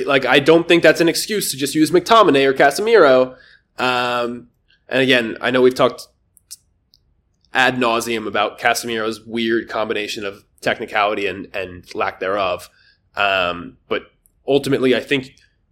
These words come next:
the third midfielder in this midfield still needs to be able to receive the ball, turn on the ball, pass the ball, do all of those things that we've lamented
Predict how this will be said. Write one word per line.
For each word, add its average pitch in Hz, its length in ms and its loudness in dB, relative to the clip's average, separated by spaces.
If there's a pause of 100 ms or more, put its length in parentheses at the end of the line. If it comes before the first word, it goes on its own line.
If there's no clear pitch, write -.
(120)
the - 80 -4
third 196 260 8
midfielder 160 520 6
in 131 80 2
this 123 340 -4
midfield 139 420 2
still 151 180 4
needs 135 180 0
to 131 60 -10
be 131 80 2
able 123 180 2
to 113 260 -6 (640)
receive 180 300 0
the 147 60 0
ball, 139 220 6
turn 139 200 0
on 139 80 2
the 127 60 0
ball, 127 200 2
pass 135 280 2
the 127 80 -4
ball, 110 460 -2 (440)
do 143 160 0
all 135 140 6
of 120 80 0
those 123 220 0
things 117 520 -2
that 117 180 0
we've 110 180 -8
lamented 113 460 -2